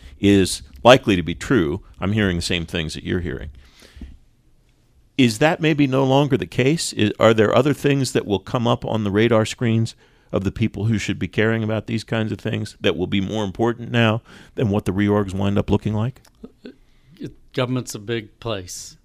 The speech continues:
Speaker 2: There are reform efforts going on, notwithstanding,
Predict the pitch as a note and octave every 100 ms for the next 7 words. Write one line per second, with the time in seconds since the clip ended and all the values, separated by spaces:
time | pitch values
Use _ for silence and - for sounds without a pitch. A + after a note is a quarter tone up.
0 | _ B2+ A2+ G#2+ G#2 G2+ - B2+ A2+ G#2+
1 | G2 G#2 - A2+ G#2+ G#2 A2 - G#2 G2
2 | G2 F#2+ F#2+ _ - A2+ B2 A2+ - B2+
3 | A#2 A2 G2 F#2+ G2